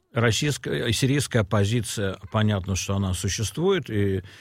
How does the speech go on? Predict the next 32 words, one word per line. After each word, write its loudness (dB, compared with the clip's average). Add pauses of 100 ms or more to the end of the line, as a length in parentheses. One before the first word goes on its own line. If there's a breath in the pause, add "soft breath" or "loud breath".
(280 soft breath)
э, 2
если 0
мы 2
просто -4
возьмём 2
этнический -2
состав -2
Сирии, -2
мы 2
поймём, 0
что -8
там -2
достаточно -4
много 0
суннитов, -4
которые -2
составляют 0
большинство, -2 (380 loud breath)
<clears throat> 6
а 2 (760)
алавиты 4
и 4
друзы, 2
и 0
про-, -2
и 2
христиане, 2
и 0
прочее 0
дружественное 0
нынешнему -2 (580 soft breath)
правительству 0